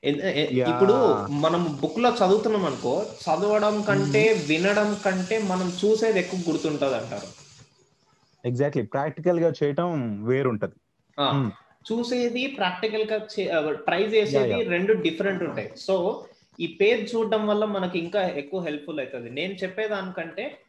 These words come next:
Speaker 1: మీరు ఈ పేజెస్ చూస్తే కనుక మీకు చాలా హెల్ప్‌ఫుల్ అవుతది. My dear listeners, go follow them.
Speaker 2: ఎస్, మంచి విషయం ఇది. And, ఆ, లిజనర్స్ కి ఈ రోజుకి సంబంధించి కొన్ని అప్‌డేట్స్, మనకు వచ్చిన డౌట్స్ క్లియర్ చేసాం. ఇంకొక ఫైనల్ గా ఒక విషయం చెప్పాలి మురళి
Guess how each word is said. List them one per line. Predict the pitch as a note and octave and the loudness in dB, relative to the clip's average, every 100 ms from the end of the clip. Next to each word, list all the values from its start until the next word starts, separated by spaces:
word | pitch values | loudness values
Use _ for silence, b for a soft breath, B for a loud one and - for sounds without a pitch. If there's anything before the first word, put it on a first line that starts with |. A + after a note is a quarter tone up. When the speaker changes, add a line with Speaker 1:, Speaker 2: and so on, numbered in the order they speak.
| _ C#3+ | _ -10
Speaker 1:
మీరు | E3+ F#3+ F3+ | -6 -4 -4
ఈ | D#3+ E3 - | -6 -10 -2
పేజెస్ | G#3+ A#3 A3+ G3+ | -2 -2 -4 -6
చూస్తే | F#3 - F3+ | -6 -8 -8
కనుక | E3 F3+ | -8 -10
మీకు | F3+ D3+ D3 C#3+ | -10 -12 -8 -6
చాలా | D3+ | -4
హెల్ప్‌ఫుల్ | D3 C#3 - D3 | -6 -8 -8 -8
అవుతది. | C3 C3 B2 G#3 C#3+ | -6 -8 -10 -12 -10
My | C#3 | -6
dear | C#3+ C#3+ | -4 -4
listeners, | C#3 D3 F3 G#3+ - _ - | -6 -8 -10 -10 -14 _ -8
go | |
follow | C#3+ C#3 B2 A#2+ G#2 | -6 -4 -4 -4 -10
them. | G2 _ _ _ _ _ _ _ _ A#2+ | -16 _ _ _ _ _ _ _ _ -4
Speaker 2:
ఎస్, | A#2+ A2+ - B2+ | 0 -2 -4 -2
మంచి | C#3 E3 G3 | -2 2 0
విషయం | F3 G#3 F#3+ | 2 2 2
ఇది. | F3 C#4 - _ _ - B2 | 0 -2 -6 _ _ -4 -2
And, | C3 C3 | 2 2
ఆ, | B2+ | 2
లిజనర్స్ | B2+ B2+ G#3 G#3 | 0 0 -2 -2
కి | G#3 | 0
ఈ | F#3 D3 C#3 | 2 2 2
రోజుకి | E3 G3 F#3+ F3 | 2 2 0 0
సంబంధించి | E3+ E3 - D#3+ B2+ G#2 - _ _ _ _ _ _ _ _ - | 0 0 0 0 0 -4 -8 _ _ _ _ _ _ _ _ -4
కొన్ని | C3 B2+ | 0 0
అప్‌డేట్స్, | A#2+ A#2+ E3+ E3 G3+ G3+ F#3+ D#3+ | 0 0 -2 0 0 2 2 0
మనకు | A#2+ A#2 B2 | 0 0 -2
వచ్చిన | A#2 D3 B2 | -2 -4 0
డౌట్స్ | A2+ C3 - | 0 0 -4
క్లియర్ | E3 C3 B2 | -2 -2 0
చేసాం. | G#2+ C3+ G#3 b b D#3+ | 0 -2 -4 b b -2
ఇంకొక | E3+ F#3 | -2 0
ఫైనల్ | F3 D#3+ E3+ A3+ | 0 0 2 2
గా | A#3+ | 2
ఒక | G#3+ D3+ | 2 -2
విషయం | C#3 G3+ | 0 0
చెప్పాలి | E3+ B2+ A#2+ | 2 2 0
మురళి | A2+ A2 D3 B3 | 0 0 0 -2